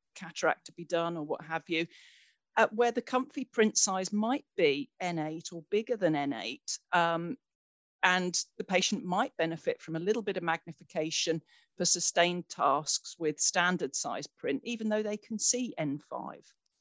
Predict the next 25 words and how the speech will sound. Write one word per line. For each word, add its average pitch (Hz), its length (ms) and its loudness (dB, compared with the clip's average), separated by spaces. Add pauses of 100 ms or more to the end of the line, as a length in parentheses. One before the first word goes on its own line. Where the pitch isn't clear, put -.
(460)
Or 202 180 6
on 202 80 4
the 208 100 2
other 240 160 4
hand, 180 460 -4 (180)
you 202 80 -8
might 196 240 -2
have 190 240 -6
patients - 640 -2
whose 185 240 -8
vision 220 300 2
isn't 190 200 -4
necessarily 175 600 -2
impaired 214 520 -2
as 139 120 0
such, - 420 0
but - 160 -4
they've 196 220 -4
got 196 240 4 (120)
tasks - 520 -4
that - 120 -4
require 180 440 -4
quite - 340 -4
fine 175 400 -4
vision. 220 420 2